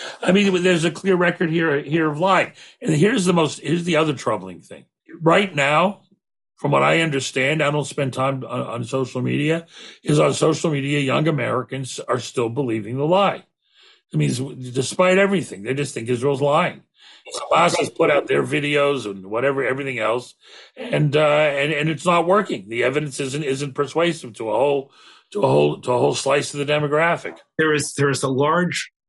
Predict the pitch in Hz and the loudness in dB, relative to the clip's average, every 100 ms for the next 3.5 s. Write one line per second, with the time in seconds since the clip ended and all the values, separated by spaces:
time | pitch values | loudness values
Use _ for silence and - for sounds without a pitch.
0 | _ _ - - 143 - 165 147 110 135 | _ _ -10 -4 -2 0 -2 -2 0 -2
1 | 131 131 110 135 135 139 123 120 120 139 | 0 -2 -2 -2 -2 0 0 0 0 0
2 | 147 _ _ _ _ _ - - 147 151 | -2 _ _ _ _ _ -4 0 2 2
3 | 156 147 113 123 120 | 0 0 -2 -2 -4